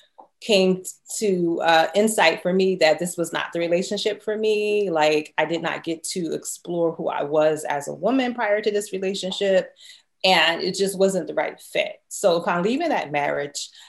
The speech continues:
I heard, like, whispers about, like, tantra and sacred sex and things like that. And it really intrigued me. Um, and at the, my, my husband at the time was not interested, like, in tantra. Like, I brought up the topic to him, and he, like,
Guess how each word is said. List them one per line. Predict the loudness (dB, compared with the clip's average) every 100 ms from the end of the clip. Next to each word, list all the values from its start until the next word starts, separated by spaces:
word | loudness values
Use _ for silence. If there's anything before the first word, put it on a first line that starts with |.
| -6
I | -4 -2
heard, | -2 2 4 2 2
like, | -2 -4
whispers | -6 -4 -4 -4 -4
about, | -6 -10 -10
like, | -10 _
tantra | -14 -8 -8 -6 -4 -4
and | -4 -10
sacred | -10 -10 -12 -14
sex | -8 -8 -8 -12
and | -14 -8
things | -8 -6
like | -8 -2
that. | 2 4 4 2 -8 -20 -20 _ _
And | 2 4 4 2
it | 2
really | 4 4 2
intrigued | 0 -2 -4 -6
me. | -8 -10 -12 _ 0
Um, | 2 2 0 -4 -8 -18 _ _ -16 -4
and | 2 2 2
at | 2 2
the, | 0 0
my, | 0 0 0
my | 4 4 2
husband | 0 0 2 2
at | 0
the |
time | -2 -4 -4
was | -6 -4
not | -4 -2 -2
interested, | -2 -6 -6 -2 -2 0
like, | -2 -2
in | -4
tantra. | -8 -10 -8 -4
Like, | -4
I | -4
brought | 0 4 6
up | 4 2
the | -2
topic | -2 -2 -2 -6
to | -6
him, | -4 -2 0 -2
and | -4
he, | -6
like, | -2 -2 -4